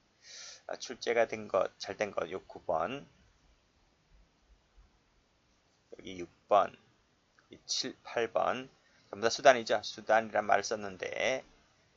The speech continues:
이때는 흡수가 되지 않고 별도로 죄가 된다 이렇게 정리를 해두시면 됩니다. 자, 배임 수재와 배임죄 완전 다르죠. 달-, 달라요.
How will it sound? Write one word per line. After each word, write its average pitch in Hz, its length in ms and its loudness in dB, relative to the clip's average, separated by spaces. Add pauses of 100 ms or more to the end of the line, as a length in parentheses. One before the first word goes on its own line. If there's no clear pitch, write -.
(240)
이때는 110 720 -4 (280)
흡수가 120 420 0
되지 104 260 -4
않고 92 540 0 (600)
별도로 95 380 -4
죄가 87 280 -2
된다 80 520 -4 (100)
이렇게 82 480 -12
정리를 90 680 -6 (320)
해두시면 90 440 -8
됩니다. - 360 -14 (1600)
자, 90 300 -2 (1120)
배임 160 280 6
수재와 160 460 8
배임죄 117 300 0
완전 123 220 6
다르죠. 101 400 0 (1300)
달-, 107 200 -4
달라요. 123 460 8